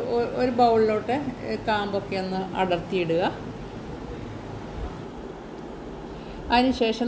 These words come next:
നമ്മളൊരു കുഴിയുണ്ട് ഒരു പാത്രത്തിലേക്ക് ഇടുക. എന്നുവെച്ചാൽ നമ്മളൊന്ന് സ്പൂൺ തന്നെ, മിക്സിയിലൊന്നും അടിക്കരുത് കേട്ടോ. അപ്പോൾ ആ കുരുവൊക്കെ അതുപോലെ, ഏ, അതുപോലെ കിടക്കണം. ഏ, മിക്സിയിലൊന്നും അടിക്കരുത്. നമ്മൾ സ്പൂൺ വെച്ചിട്ട് ഒന്ന് പ്രസ് ചെയ്താൽ മതി.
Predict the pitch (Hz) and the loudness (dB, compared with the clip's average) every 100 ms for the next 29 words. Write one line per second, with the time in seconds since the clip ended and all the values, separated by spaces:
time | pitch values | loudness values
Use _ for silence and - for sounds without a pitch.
0 | 226 220 214 214 214 202 190 180 175 175 | 2 4 4 4 6 6 6 4 0 0
1 | 170 170 165 160 165 175 165 180 247 - | 0 0 -4 -2 -2 -2 0 0 0 -4
2 | - - - 233 254 240 247 240 240 240 | -14 -6 2 6 8 8 6 6 4 2
3 | - 247 254 262 247 214 214 233 226 - | 2 6 8 8 6 6 4 2 2 2
4 | 247 233 233 220 196 196 196 180 185 180 | 4 6 4 4 4 4 2 2 0 -2
5 | - 254 269 269 262 269 285 285 254 226 | 4 8 8 6 2 4 6 10 10 8
6 | 240 254 277 294 - - - 220 214 208 | 6 8 8 6 2 -8 -4 0 2 2
7 | - 214 240 262 294 277 196 - 175 143 | 4 6 6 8 6 6 4 2 -2 -4
8 | - - - - - 208 202 220 220 269 | -10 -12 -12 -12 -2 0 2 2 4 6
9 | 269 247 226 185 170 185 175 214 220 214 | 8 6 6 2 2 0 2 2 2 2
10 | 233 - 254 262 262 240 226 247 226 214 | 2 2 4 6 6 6 4 4 4 4
11 | 226 247 381 - - - - 202 196 202 | 6 6 4 0 -10 -14 -2 2 4 4
12 | 175 170 170 165 156 196 | 4 4 2 0 2 2